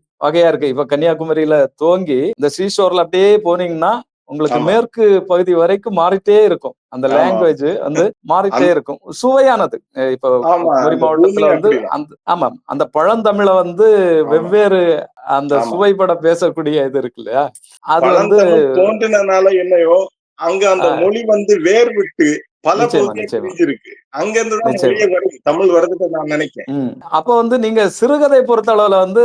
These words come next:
Speaker 1: நீங்க வட்டார வழக்குல எழுதியிருந்தீங்க. இப்ப இந்த திரைக்கதை புத்தகத்துல வந்து என்ன மொழியை கையாண்டு இருக்கீங்க?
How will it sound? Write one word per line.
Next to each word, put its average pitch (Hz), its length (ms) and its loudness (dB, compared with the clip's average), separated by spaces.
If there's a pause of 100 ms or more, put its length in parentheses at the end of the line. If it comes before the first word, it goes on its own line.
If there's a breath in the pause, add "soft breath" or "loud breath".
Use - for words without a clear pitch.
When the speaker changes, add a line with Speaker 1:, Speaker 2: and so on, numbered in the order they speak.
(140)
Speaker 1:
நீங்க 185 240 -2
வட்டார 190 360 0
வழக்குல 156 400 0
எழுதியிருந்தீங்க. 110 540 -6 (360)
இப்ப 214 280 0
இந்த 214 220 -2
திரைக்கதை 262 580 2 (200)
புத்தகத்துல 190 580 0
வந்து 180 300 0 (280)
என்ன 208 240 0 (540)
மொழியை 160 360 0
கையாண்டு 139 400 0
இருக்கீங்க? 107 320 -16